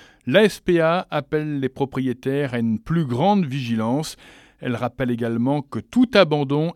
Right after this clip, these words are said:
est sévèrement puni par la loi. Aujourd'hui, plus de quatre cents chiens et chats sont en attente d'adoption. Plus d'infos pratiques auprès de la S P A de l'agglomération de Montpellier.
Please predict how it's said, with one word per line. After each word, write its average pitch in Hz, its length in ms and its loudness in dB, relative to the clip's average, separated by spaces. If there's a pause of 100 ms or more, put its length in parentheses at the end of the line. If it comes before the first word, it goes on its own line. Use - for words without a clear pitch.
est 117 100 -8
sévèrement 160 680 -2
puni 165 360 -2
par 139 200 -4
la 110 120 -4
loi. 104 320 -6 (320)
Aujourd'hui, 147 460 0
plus 139 160 -6
de 110 100 -4
quatre - 380 -2
cents 135 240 -6
chiens 180 320 -6
et 117 160 -8
chats 147 360 -6
sont - 340 -6
en 139 80 0
attente 127 380 -6
d'adoption. 139 540 -2 (640)
Plus 262 260 2
d'infos 175 260 -2
pratiques - 460 -6
auprès 131 240 -4
de 107 100 -8
la 120 180 0
S 214 160 0
P 170 240 -2
A 127 100 0
de 107 120 -6
l'agglomération 151 760 0
de 104 80 -4
Montpellier. 101 600 -4